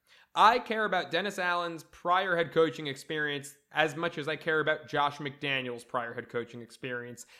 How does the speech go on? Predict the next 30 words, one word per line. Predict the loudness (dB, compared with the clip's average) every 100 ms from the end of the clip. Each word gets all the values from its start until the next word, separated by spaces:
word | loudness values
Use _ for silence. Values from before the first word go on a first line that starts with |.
| _
and | -4 0
that | 2
is | 2 0 -2 -10 _ -16
zero. | -4 0 2 0 -8 _ _ _
'Cause | -2 2
I | 2
am | 2
tremendously | 0 0 0 -2 -2 0
high | 4 4
on | 2 -2
McDaniels | -4 -2 0 -2 -2
and |
the | -2
Raiders, | -2 -4 -6 -8 -14 -2
and | 0
I'm | 0
tremendously | 0 -4 -2 -4 -4 -2
high | 2 2
on | 2 -2
Dennis | -2 -4 -4
Allen | -2 -2 -4 -8 -14 _
and | -6 -4
the |
Saints, | -4 -6 -8 -10 -12
because | -2 -2 0
Allen | 2 4 2 -2
has | -2
had | -2
more | 0 0 0
time | -2 -2 -4